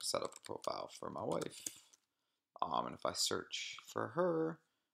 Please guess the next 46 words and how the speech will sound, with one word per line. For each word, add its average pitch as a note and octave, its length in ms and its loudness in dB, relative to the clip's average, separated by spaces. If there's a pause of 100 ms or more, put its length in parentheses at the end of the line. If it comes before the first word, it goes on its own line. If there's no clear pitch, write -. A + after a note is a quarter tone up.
uh, G#2 480 12
we A2 220 6
are, F#2+ 480 10
we're A#2+ 160 10
friends G#2 760 8
here, G2+ 260 4
so F#2+ 180 4
I'm F#2+ 120 4
able F#2 240 0
to D#2 360 0
see G#2 220 0
her G2 100 0
profile. B2+ 680 12 (420)
Um, G2+ 300 12
if G#2 100 -2
we A#2 100 6
weren't, F#2+ 280 0
there'd F2+ 160 0
be F#2 80 0
an - 80 -4
add D#2 240 2
friend E2+ 280 -2
tag, D#2+ 340 2 (280)
and F2+ 100 0
I C2 120 2
could - 240 -6 (180)
add A2 220 12
her. A2 320 6 (420)
Um, G#2 260 12
so B2 140 10
a - 20 12
couple A#2 220 12
places G#2 320 6
she's G2+ 240 2
been, F#2+ 340 0
I F#2 140 2
guess F2+ 160 0
I F#2+ 80 4
put, F#2 320 2 (540)
uh, F2+ 180 8 (140)
Portland, G2 480 6
Austin, F#2 640 6
and F2 340 0
San E2+ 220 -2
Francisco. - 580 0
So, - 460 0